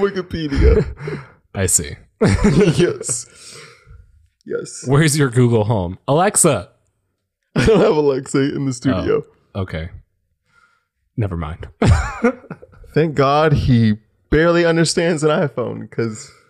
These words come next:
Speaker 1: Siri would be going crazy right now if he knew how to, 'cause I assume you don't know how to activate her.
Speaker 2: I have, um, never used the Siri on my iPhone. Uh, I'm a
Speaker 1: Thank
Speaker 2: first-time
Speaker 1: God.
Speaker 2: iPhone, uh, holder as of
Speaker 1: Two weeks ago?
Speaker 2: two weeks ago.
Speaker 1: Mm-hmm.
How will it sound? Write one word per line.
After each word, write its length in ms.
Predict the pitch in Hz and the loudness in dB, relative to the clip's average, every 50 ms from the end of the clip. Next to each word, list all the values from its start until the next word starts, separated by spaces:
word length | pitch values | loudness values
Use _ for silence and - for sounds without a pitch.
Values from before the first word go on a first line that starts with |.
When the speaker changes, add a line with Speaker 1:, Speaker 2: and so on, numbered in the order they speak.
| _ _ _ _ _ _ _ _ | _ _ _ _ _ _ _ _
Speaker 1:
Siri 520 | - - - - - - 196 202 202 190 180 | -12 -10 -8 -6 -2 0 2 2 4 4 4
would 160 | 160 160 147 135 | 4 4 4 4
be 100 | 143 135 | 4 4
going 260 | 139 143 151 165 170 | 4 4 2 2 0
crazy 400 | - - 170 151 135 113 110 113 | 0 2 2 2 2 2 0 -2
right 220 | 107 - - - - | -2 -2 -4 -4 -4
now 260 | 101 98 95 101 - | -6 -6 -6 -6 -6
if 200 | - 123 123 - | -6 -6 -8 -8
he 160 | - 120 117 | -6 -6 -4
knew 180 | 117 117 120 120 | -2 0 0 0
how 140 | 123 117 117 | 0 0 -2
to, 240 | 117 - - - 160 - - _ _ | -4 -8 -10 -12 -14 -18 -20 _ _
'cause 140 | - 117 156 | -8 -4 0
I 80 | 135 120 | 2 2
assume 340 | 120 120 - - 151 139 | 2 0 0 0 0 2
you 140 | 131 131 127 | 2 2 2
don't 240 | 120 123 120 107 117 | 2 2 0 0 -2
know 100 | 117 120 | -4 -2
how 140 | 120 113 107 | -2 -2 -4
to 120 | 104 - | -4 -4
activate 520 | - - - - - - - - - - - | -4 -6 -6 -8 -10 -10 -12 -10 -10 -10 -8
her. 140 | - 151 - - | -8 -10 -8 -4
Speaker 2:
I 100 | 107 107 | -2 0
have, 320 | 95 - 98 98 98 95 95 | 0 2 2 2 2 2 2
um, 380 | 90 92 92 92 92 92 - - | 2 2 4 4 2 0 -2 0
never 300 | - 101 98 98 107 98 | 0 0 2 2 2 2
used 300 | 92 92 95 95 - - | 2 2 2 0 0 0
the 60 | 127 | 0
Siri 280 | 113 - 117 107 101 101 | 0 2 2 2 4 4
on 140 | 98 98 101 | 4 4 2
my 260 | 98 95 92 98 98 | 2 2 2 0 0
iPhone. 380 | - - 104 101 107 117 117 - - | 0 0 0 0 2 0 0 -2 -2
Uh, 260 | 101 95 92 87 82 - | -2 -2 -2 -2 -2 -2
I'm 220 | 90 98 98 98 | 0 0 2 2
a 40 | 90 | 0
Speaker 1:
Thank 60 | - - 98 95 | 0 2 4 4
Speaker 2:
first-time 500 | - 151 - 110 95 95 95 98 101 - | 4 4 2 0 0 2 2 2 0 0
Speaker 1:
God. 200 | 98 95 95 92 | 0 -2 -2 0
Speaker 2:
iPhone, 460 | - 104 95 98 95 92 92 95 92 - - _ _ - | 0 0 2 2 2 2 0 0 -2 -4 -10 _ _ -8
uh, 240 | - 98 95 90 90 | -4 -4 -2 -2 -4
holder 400 | - - 104 95 92 95 95 95 | -2 0 0 0 2 0 0 0
as 240 | 90 87 90 90 90 | 0 -2 -2 -2 -2
of 440 | 90 87 87 85 90 92 - - - _ _ _ _ _ _ _ _ _ _ _ _ _ _ _ _ _ _ _ _ _ _ _ - - | -2 0 -2 -2 -4 -6 -10 -16 -20 _ _ _ _ _ _ _ _ _ _ _ _ _ _ _ _ _ _ _ _ _ _ _ -10 -4
Speaker 1:
Two 140 | - 127 | -2 0
weeks 220 | 131 147 151 - - | 0 0 -2 -2 -2
ago? 220 | 175 180 185 190 | 0 2 2 2
Speaker 2:
two 220 | 185 - 104 107 127 | 2 2 2 2 2
weeks 280 | 151 151 151 - - | 2 2 2 0 0
ago. 340 | 165 170 180 180 190 196 - _ - | 2 2 2 2 2 0 -2 _ -2
Speaker 1:
Mm-hmm. 320 | - 143 139 160 180 180 | 2 2 4 4 4 2